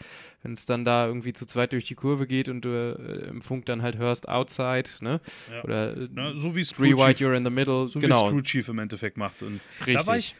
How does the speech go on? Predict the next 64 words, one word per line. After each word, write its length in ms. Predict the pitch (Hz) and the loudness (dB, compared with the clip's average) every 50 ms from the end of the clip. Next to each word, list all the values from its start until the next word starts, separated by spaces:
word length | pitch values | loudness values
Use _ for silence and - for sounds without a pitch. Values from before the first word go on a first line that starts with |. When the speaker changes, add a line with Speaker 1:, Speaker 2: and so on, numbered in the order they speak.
| - | -6
Speaker 2:
da 100 | - 139 | -4 -2
war 80 | 143 175 | -2 0
ich 120 | 175 170 | -2 -2
aber 100 | 160 156 | -2 -2
auch 120 | 156 170 190 | -2 0 0
überrascht, 460 | 190 147 127 110 123 139 - - - | 0 0 0 0 0 -2 -2 -4 -8
weil 100 | 117 117 | -8 -8
ich 100 | 113 - | -6 -6
hab 100 | 131 127 | -6 -6
so 100 | - 135 | -6 -8
ein 280 | 127 131 123 - - - | -8 -8 -8 -10 -8 -8
Highlight-Video 560 | 117 113 120 127 143 131 123 131 127 135 123 | -6 -4 -4 -4 -6 -6 -8 -6 -4 -4 -4
halt 160 | 120 123 123 | -4 -4 -4
mal 240 | 127 120 113 113 104 95 101 | -6 -6 -6 -6 -8 -8 -8
oder 200 | 101 101 95 87 | -8 -8 -8 -8
öfters 340 | - 113 - - - 143 135 | -8 -10 -8 -6 -6 -6 -4
jetzt 160 | 143 143 139 | -4 -6 -4
schon 140 | - 135 123 | -4 -4 -4
gesehen 320 | 113 107 95 95 98 123 170 | -4 -4 -6 -6 -8 -6 -6
und 140 | 165 123 | -8 -10
ich 80 | 92 - | -10 -12
dachte 320 | - 175 - - - - | -14 -14 -14 -14 -16 -16
mir 160 | 107 107 107 104 | -14 -14 -12 -12
so, 100 | 107 113 | -10 -12
auch 320 | 101 95 95 98 98 - - - - | -10 -10 -8 -10 -10 -10 -12 -8 -4
IndyCar 640 | 151 165 190 180 127 - - 107 101 120 165 180 - _ - | -2 0 0 -2 -2 -4 -4 -4 -2 -2 -4 -6 -10 _ -10
hab 160 | - 117 123 | -8 -8 -6
ich 100 | - - | -6 -4
ja 80 | 123 117 | -2 -2
jetzt 160 | 147 175 175 | -2 -2 -2
Speaker 1:
Mhm. 60 | 170 | -4
Speaker 2:
auch 60 | 120 | -6
ein 60 | 127 143 | -6 -6
bisschen 240 | 139 135 151 147 | -6 -6 -6 -6
mehr 160 | 147 143 139 139 | -6 -6 -8 -8
verfolgt. 440 | - 147 135 139 - 143 147 143 _ _ _ _ _ _ _ _ _ _ _ _ | -8 -10 -10 -10 -10 -10 -10 -12 _ _ _ _ _ _ _ _ _ _ _ _
Und 80 | - - | -16 -16
ich 140 | - - - | -14 -14 -12
dachte 260 | - 90 - - - | -12 -12 -12 -12 -10
dann 180 | 95 98 98 95 | -8 -8 -8 -8
so, 120 | 92 95 | -8 -8
„Hä, 240 | 87 - - 87 92 | -10 -10 -10 -8 -8
was 140 | 104 107 90 | -6 -6 -6
machen 260 | 92 90 87 - 120 | -6 -8 -6 -6 -8
die? 300 | 127 104 101 98 90 85 | -8 -8 -8 -10 -8 -8
Haben 160 | 82 101 101 | -6 -6 -6
die 80 | 101 92 | -6 -6
jetzt 220 | 90 92 87 - - | -8 -8 -8 -8 -10
auch 100 | 95 98 | -10 -8
so 140 | - - 294 | -6 -4 -2
eine 100 | 311 269 | -2 -2
Spotter?“ 400 | - - - 254 254 - 285 262 | -4 -2 -2 -2 0 0 0 -2
Ich 80 | 214 | 0
dachte, 280 | - - 123 - - 143 | 0 -2 -4 -4 -6 -8
das 180 | 127 123 113 | -8 -6 -2
wär 100 | 120 123 | 0 0
jetzt 160 | 127 127 - - | 0 0 -2 -2
nur 100 | 139 131 | -4 -4
so 100 | 117 120 | -4 -6
ein 120 | 110 101 | -8 -6
Gimmick 300 | - 127 139 180 185 - | -6 -4 -4 -4 -6 -8
von 180 | - - 117 101 | -10 -10 -10 -10
Crew 240 | - - 147 202 | -6 -4 -4 -4
Chief, 480 | - - - - 135 143 202 262 - - | -2 -4 -4 -2 0 2 0 0 0 -4